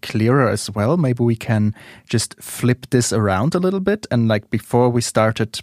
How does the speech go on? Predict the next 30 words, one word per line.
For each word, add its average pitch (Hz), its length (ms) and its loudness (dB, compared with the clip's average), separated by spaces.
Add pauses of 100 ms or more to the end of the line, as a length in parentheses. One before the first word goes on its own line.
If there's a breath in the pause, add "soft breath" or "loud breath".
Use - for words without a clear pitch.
with 107 160 -2
the 104 120 0
newsroom 104 520 -2
that 104 160 -4
maybe 104 340 0
doesn't 104 380 -2
have 104 400 -2
as 104 260 -4
much 104 380 -2
expertise 123 880 -2 (360 loud breath)
and 123 160 2
therefore 113 540 0
uses 113 540 -2
those 104 420 0
kind 107 240 -2
of 104 100 -4
tools. 151 540 -2 (380 loud breath)
Uh, 135 180 4
let's - 260 0
now 254 140 0
just - 320 -6
maybe 135 240 2
for 123 200 2
the 117 80 -4
sake 120 240 0
of 120 100 -4
the - 120 -6
argument 113 540 0
assume 117 680 -2
that, 104 420 -2